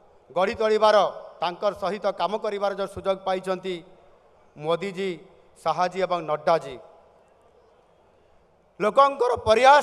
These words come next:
ଠାରୁ ଆମେ କିଭଳି ଭାବରେ ଆମକୁ ବିରୋଧ ହେଉଥିଲା, ଏଠି ସେ କଥାକୁ ମଧ୍ୟ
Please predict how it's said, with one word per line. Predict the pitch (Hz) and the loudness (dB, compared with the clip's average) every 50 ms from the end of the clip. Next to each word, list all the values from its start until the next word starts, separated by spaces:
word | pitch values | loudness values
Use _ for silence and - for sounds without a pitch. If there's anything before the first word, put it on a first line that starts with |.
| 285 - | 4 2
ଠାରୁ | 277 269 269 277 269 | 0 2 2 4 2
ଆମେ | 269 269 262 240 214 156 - - - - - _ - - _ _ _ _ _ _ _ _ _ _ _ _ _ _ _ _ _ _ _ _ - | 2 2 2 -2 -2 -4 -6 -12 -18 -20 -20 _ -20 -20 _ _ _ _ _ _ _ _ _ _ _ _ _ _ _ _ _ _ _ _ -10
କିଭଳି | 190 196 220 247 269 269 | -4 0 2 2 4 6
ଭାବରେ | 269 269 269 269 269 | 6 6 6 6 6
ଆମକୁ | 269 262 269 269 269 269 214 | 4 4 2 0 -2 -2 -2
ବିରୋଧ | 180 214 226 262 269 247 240 | 0 2 4 6 4 4 4
ହେଉଥିଲା, | 247 269 226 - 262 254 254 240 214 160 - - - - - - - - - _ _ _ _ _ _ _ _ _ _ _ _ _ _ _ _ _ _ _ _ _ _ _ _ _ _ _ _ _ _ _ _ - | 0 -2 -4 -4 0 4 4 4 4 2 -2 -8 -20 -20 -20 -20 -20 -20 -20 _ _ _ _ _ _ _ _ _ _ _ _ _ _ _ _ _ _ _ _ _ _ _ _ _ _ _ _ _ _ _ _ -10
ଏଠି | 214 220 214 254 240 | -10 -8 -8 -10 -8
ସେ | - - 240 240 | -2 -2 0 0
କଥାକୁ | 240 240 233 240 254 247 240 254 | 0 -2 0 2 0 2 2 -2
ମଧ୍ୟ | 247 254 240 190 | -2 -2 -2 2